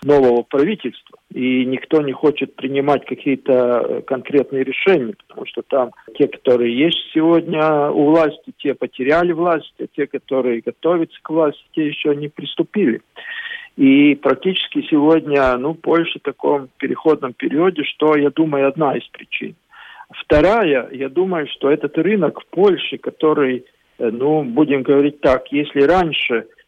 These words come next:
ну, примерно тридцать процентов, э, было перевозчиков, которые, грузовых, э, автомобилей, которые работали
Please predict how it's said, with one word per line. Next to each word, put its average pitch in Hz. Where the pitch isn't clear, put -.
ну, 139
примерно 143
тридцать 175
процентов, 131
э, 131
было 131
перевозчиков, 127
которые, 131
грузовых, 135
э, 123
автомобилей, 127
которые 127
работали 131